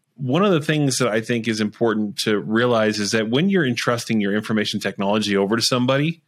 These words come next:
you, you are giving them, you, you are giving them access to your environment, and you're, you are accepting, you know, you're putting a lot of trust in that person. You're accepting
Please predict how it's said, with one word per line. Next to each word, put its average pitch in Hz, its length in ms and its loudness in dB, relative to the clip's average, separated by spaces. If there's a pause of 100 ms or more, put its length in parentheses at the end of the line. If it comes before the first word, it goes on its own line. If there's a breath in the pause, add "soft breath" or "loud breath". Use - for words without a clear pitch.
(800 soft breath)
you, 117 160 -6
you 156 260 2
are 175 160 4
giving 151 380 2
them, 120 360 0 (460)
you, 117 440 -4
you 117 300 2
are 139 120 4
giving 131 240 0
them 117 140 2
access 113 560 0 (340)
to 123 180 2
your 107 600 2 (100)
environment, 117 440 0
and 110 100 2
you're, 110 540 2
you 120 180 2
are 131 140 2
accepting, 113 760 -2 (460 soft breath)
you 110 100 0
know, 110 80 0
you're 113 220 0
putting 160 240 0
a 117 40 2
lot 110 140 2
of 107 60 0
trust 120 400 -2
in 113 80 2
that 98 160 -2
person. 104 320 -2
You're 104 160 0
accepting 113 580 -2